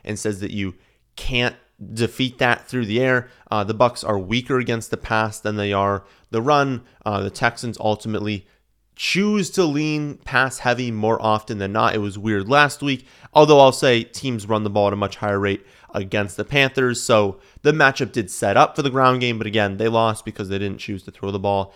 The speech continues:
as much. Um, I think you're playing Nico Collins as a wide receiver two. I think Tank Dell can definitely be used as a wide receiver three in the flex spot, and then I would say Dalton Schultz, fine as, like, a low-end tight end play.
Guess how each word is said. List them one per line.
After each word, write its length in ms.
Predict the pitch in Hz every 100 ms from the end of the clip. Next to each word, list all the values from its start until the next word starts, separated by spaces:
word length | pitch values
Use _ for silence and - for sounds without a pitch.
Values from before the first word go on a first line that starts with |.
| _ _
as 240 | 110 101 113
much. 280 | 151 131 - _ _
Um, 140 | 113
I 80 | 151
think 180 | 180 220
you're 80 | 202
playing 400 | - 139 131 131
Nico 260 | 123 127
Collins 400 | 123 120 117 113 107
as 200 | 113 107
a 40 |
wide 180 | 107 101
receiver 260 | 98 110
two. 380 | 104 - 165 139 - - -
I 60 | -
think 220 | 202 -
Tank 260 | 165 147
Dell 200 | 127 120
can 120 | 117 120
definitely 320 | 113 127 113
be 60 |
used 340 | 113 110 113 107
as 180 | - 104
a 60 | 101
wide 140 | 98
receiver 260 | - - 113
three 540 | - 226 233 190 151 - - -
in 100 | 117
the 80 | 107
flex 320 | 185 190 -
spot, 380 | - 160 143 - -
and 120 | -
then 80 | 202
I 60 | 202
would 120 | 175
say 120 | 180
Dalton 340 | 135 127 127 123
Schultz, 440 | - 123 120 - _ _ _ _
fine 580 | _ - 220 226 220 185 -
as, 160 | 165
like, 160 | 165 165
a 40 |
low-end 540 | 165 143 135 143 143 135
tight 260 | - 139
end 200 | 127 123
play. 260 | 120 123 120